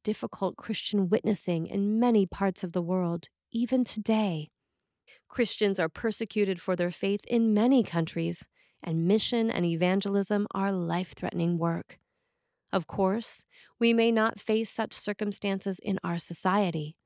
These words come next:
but as local churches and as individuals, we do face and engage with our fellow sisters and brothers in our schools,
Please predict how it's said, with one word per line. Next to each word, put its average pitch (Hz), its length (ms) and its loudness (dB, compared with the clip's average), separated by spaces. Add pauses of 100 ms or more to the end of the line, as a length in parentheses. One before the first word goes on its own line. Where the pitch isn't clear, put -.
(420)
but 180 100 0
as 170 160 0
local 190 340 2
churches 208 560 -2 (100)
and 247 360 0
as 226 160 0
individuals, 185 920 -2 (400)
we 226 120 2
do 247 240 0
face 240 520 -2
and 185 140 0
engage 196 540 0
with - 100 -8
our 180 140 -2
fellow 208 340 0
sisters 190 600 -6
and 208 200 0
brothers 170 560 0 (140)
in 196 100 -2
our 185 140 -2
schools, 208 720 -2